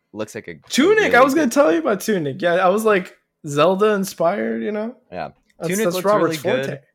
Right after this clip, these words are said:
Speaker 1: For a story game, um, Bad, I think it's, like, Bad Death Theater is a game that
Speaker 2: Interesting.
Speaker 1: is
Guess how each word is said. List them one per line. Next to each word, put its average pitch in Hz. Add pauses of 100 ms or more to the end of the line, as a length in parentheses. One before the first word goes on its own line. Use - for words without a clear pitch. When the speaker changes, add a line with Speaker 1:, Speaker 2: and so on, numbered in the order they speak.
(760)
Speaker 1:
For 123
a 107
story 147 (100)
game, 131 (100)
um, 78 (520)
Bad, 104
I 101
think 117
it's, 107
like, 90
Bad 85
Death 95
Theater 113 (540)
is 101 (120)
a 101
game 104
that 107
Speaker 2:
Interesting. 101
Speaker 1:
is 110